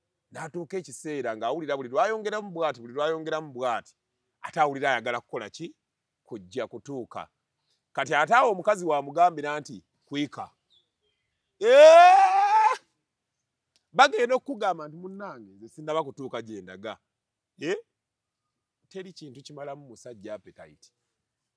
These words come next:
nga kubeera nga ye amaze atuuse, ate gwe n'omugamba, "Munyongeramu kamu."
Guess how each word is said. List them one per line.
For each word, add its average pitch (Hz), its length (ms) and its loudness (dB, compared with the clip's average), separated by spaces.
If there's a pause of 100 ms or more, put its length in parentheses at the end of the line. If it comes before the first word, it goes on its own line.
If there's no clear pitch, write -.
nga 117 140 -10
kubeera 110 460 -10
nga 95 100 -18
ye 95 200 -14
amaze 101 380 -14
atuuse, 95 520 -18 (580)
ate - 220 -18
gwe 113 140 -18
n'omugamba, 113 540 -14
"Munyongeramu 90 760 -18
kamu." 82 320 -20